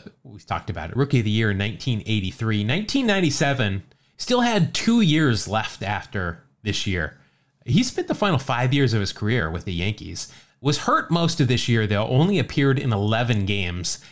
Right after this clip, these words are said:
had an O P S Plus of minus thirteen. That's, I don't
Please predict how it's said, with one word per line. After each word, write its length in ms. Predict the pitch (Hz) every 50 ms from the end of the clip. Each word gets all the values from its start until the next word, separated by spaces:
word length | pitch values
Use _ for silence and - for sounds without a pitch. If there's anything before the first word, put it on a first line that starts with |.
| -
had 120 | - 139 131
an 140 | 127 123 -
O 140 | 123 151 165
P 200 | 170 190 180 143
S 120 | 127 -
Plus 320 | - - 156 139 131 -
of 120 | - - -
minus 480 | 113 110 110 135 185 208 - - -
thirteen. 640 | - - 127 95 - - - - 117 98 76 69 - - _ _ _ _ _ _ _ _
That's, 460 | - - - - - - - - - - _ _ _ _ _ _ _ _ _ _ _ _ -
I 60 | -
don't 240 | 104 110 123 127